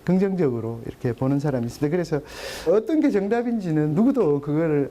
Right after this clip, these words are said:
뭐 단언해서 얘기를 할 수 있는 게 사람은 별로 없을 것 같습니다. 이거는 우리가 이제 시간 지나봐야 알 것이고, 어, 하지 않을까 싶고요.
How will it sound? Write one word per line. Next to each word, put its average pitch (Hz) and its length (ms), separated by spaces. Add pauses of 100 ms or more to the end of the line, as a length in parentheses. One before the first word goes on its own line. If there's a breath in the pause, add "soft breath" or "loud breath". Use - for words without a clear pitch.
(120)
뭐 135 360 (460)
단언해서 160 640
얘기를 160 260
할 170 80
수 - 140
있는 143 180
게 143 160 (340 loud breath)
사람은 175 280
별로 156 260
없을 143 300
것 202 80
같습니다. 123 560
이거는 147 340 (300 loud breath)
우리가 139 220
이제 131 180
시간 196 280
지나봐야 180 520
알 120 100
것이고, 127 540 (520 loud breath)
어, 139 40 (200)
하지 151 200
않을까 135 300
싶고요. 135 440